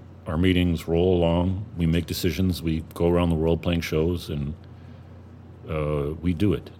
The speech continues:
Despite, uh, a lot of pressure from outside forces, especially with something like Godspeed, which is something that has a fair amount of money flying around it.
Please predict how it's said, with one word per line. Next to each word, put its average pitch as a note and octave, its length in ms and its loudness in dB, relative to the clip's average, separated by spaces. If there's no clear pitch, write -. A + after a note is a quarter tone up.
Despite, - 640 0
uh, E2 580 0
a - 60 -8
lot F2 260 4
of E2 80 -2
pressure G2 440 0
from - 160 -2
outside F2+ 400 4
forces, G2+ 380 0
especially A2 380 4
with F#2 60 2
something F#2 220 2
like E2 140 2
Godspeed, D#2+ 420 0
which D#2 220 -4
is D#2+ 60 -4
something D#2 240 -2
that D2+ 60 0
has D2 140 -2
a D2 40 -4
fair E2+ 200 -2
amount D#2 200 0
of C#2+ 60 -2
money D2 220 0
flying D#2+ 300 -4
around E2+ 260 0
it. A2 140 0